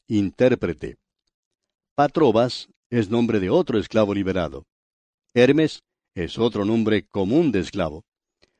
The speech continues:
Las palabras "y a los hermanos que están con ellos"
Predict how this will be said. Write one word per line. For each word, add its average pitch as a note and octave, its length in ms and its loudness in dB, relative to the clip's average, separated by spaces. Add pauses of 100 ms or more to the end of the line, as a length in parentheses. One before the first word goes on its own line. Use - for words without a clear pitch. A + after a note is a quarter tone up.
(240)
Las C3+ 160 0
palabras D3+ 560 2 (140)
"y A#2+ 140 0
a B2 60 4
los A#2 140 0
hermanos D3 440 0
que B2 80 -2
están A#2+ 320 -2
con A2 160 -4
ellos" F2 520 -6